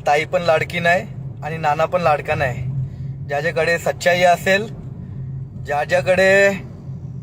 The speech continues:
अह, एखाद्या माणसाने केलेल्या उपकाराची जाण असेल,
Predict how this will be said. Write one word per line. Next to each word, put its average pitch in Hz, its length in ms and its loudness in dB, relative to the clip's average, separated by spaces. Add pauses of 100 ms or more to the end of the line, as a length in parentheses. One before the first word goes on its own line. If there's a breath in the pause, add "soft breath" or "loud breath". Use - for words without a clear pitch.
(140)
अह, 165 760 0
एखाद्या 185 360 4
माणसाने 190 460 4
केलेल्या 185 360 2
उपकाराची 185 500 2
जाण 175 240 4
असेल, 196 360 2